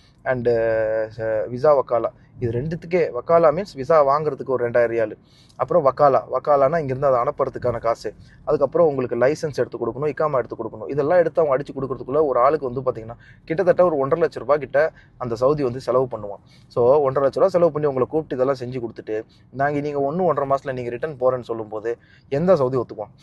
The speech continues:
ஏதோ பெரிய மனசு உள்ள ஒரு நல்ல ஆளா இருந்தா, "சரிப்பா, ஏதோ வெளியூர்ல இருந்து வந்து, வெளிநாட்டுல இருந்து வந்த ஆளு, இவனுக்கு பிடிக்கல, சரி குடும்பத்தோட போட்டும் போ, சந்தோஷமா இருக்கட்டும்" அப்படின்னு சொல்லி நம்மள விட்டா பிரச்சனை இல்ல. But விட மாட்டாங்களே. ஏதோ கோளாறா இருந்தா, கோளாறு பிடிச்ச ஆளா இருந்தா என்ன பண்ணுவீங்க?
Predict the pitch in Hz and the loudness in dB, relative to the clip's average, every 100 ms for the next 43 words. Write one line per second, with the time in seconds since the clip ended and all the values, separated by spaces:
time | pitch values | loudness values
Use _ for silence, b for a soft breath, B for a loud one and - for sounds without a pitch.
0 | b - 113 151 147 147 143 135 143 143 | b -10 -6 0 0 0 -2 -4 -2 4
1 | 151 139 135 135 135 131 131 131 120 123 | 2 2 4 4 6 4 4 2 0 -8
2 | 160 175 165 151 117 123 123 120 120 123 | -8 -6 -2 -2 0 -4 -4 -6 -6 -8
3 | 117 120 120 117 117 117 117 117 113 117 | -8 -10 -10 -10 -10 -10 -6 -4 -2 -4
4 | 113 113 110 113 117 117 113 127 131 120 | -8 -14 -18 -16 -14 -10 -10 -10 -14 -10
5 | 117 107 117 123 127 135 123 123 120 113 | -12 -10 -12 -10 -10 -12 -10 -12 -10 -12
6 | 113 123 113 113 107 107 143 156 170 160 | -8 -8 -6 -8 -8 -8 -8 -6 -6 -4
7 | 147 123 - 262 285 214 147 107 - b | -4 -4 2 2 0 -4 -4 -6 -10 b
8 | b b b b _ - 202 165 165 233 | b b b b _ 0 0 2 2 4
9 | 226 190 180 247 202 110 _ _ _ _ | 4 2 4 4 4 0 _ _ _ _
10 | _ _ 120 170 185 196 208 208 202 220 | _ _ -2 0 4 8 10 8 4 0
11 | 247 - 180 196 180 190 180 190 175 233 | 0 2 4 4 2 4 4 4 2 -4
12 | - 156 226 165 120 104 | -4 -4 -2 -2 -4 -8